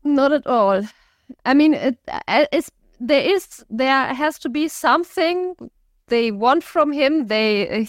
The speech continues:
he is useful for, or whatever. There is obviously a reason. Uh,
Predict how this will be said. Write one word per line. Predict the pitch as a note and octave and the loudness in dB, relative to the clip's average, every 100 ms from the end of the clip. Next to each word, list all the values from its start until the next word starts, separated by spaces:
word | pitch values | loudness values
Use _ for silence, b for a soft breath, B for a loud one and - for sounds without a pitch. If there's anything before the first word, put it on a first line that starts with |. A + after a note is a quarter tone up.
| - | -4
he | C4 | -2
is | A#3+ - | -2 -4
useful | C4 E4+ - - D4 D4 | -2 -2 -4 0 0 0
for, | - D4 C#4 C4+ C#4 B3+ | -4 -2 0 2 0 0
or | G3+ A3 A3+ A3 | 0 0 0 -2
whatever. | A3+ A3+ B3 C#4 D4+ D4 D4+ - _ _ _ _ _ - | -4 -2 -2 0 0 -2 -2 -8 _ _ _ _ _ -2
There | B3+ | 0
is | B3 F#4 D#4 | 2 0 0
obviously | C#4+ D4 C4 D#4+ D#4+ D#4+ D#4 C#4+ | 0 0 0 0 0 -2 -4 -2
a | C#4+ | -2
reason. | C#4 D4 E4 D4 E4 E4+ E4+ _ _ _ _ _ _ _ _ _ _ _ | -2 0 0 -2 -2 -4 -6 _ _ _ _ _ _ _ _ _ _ _
Uh, | - | -8